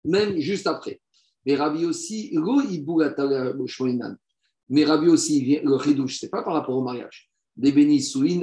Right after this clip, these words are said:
à Figu, Rabbi Mo-, Yehuda, Modé, des Assour, bimez-vous. Parce que même Rabbi Yehuda, il sera d'accord qu'une veuve ne peut pas se marier ni souin pendant le deuil. Des Asimchaï. Et là,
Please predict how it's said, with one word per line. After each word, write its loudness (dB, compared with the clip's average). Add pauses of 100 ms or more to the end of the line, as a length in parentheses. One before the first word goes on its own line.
à -4
Figu, -2
Rabbi 0
Mo-, -6
Yehuda, 0
Modé, 0
des -2
Assour, -2
bimez-vous. 2 (240)
Parce -10
que 0
même 2
Rabbi 0
Yehuda, 4
il 0
sera -8
d'accord -4
qu'une -4
veuve -4
ne -4
peut -4
pas -6
se 0
marier 0
ni -6
souin -2 (460)
pendant -2
le 10
deuil. 4 (220)
Des 4
Asimchaï. 0 (380)
Et 8
là, 0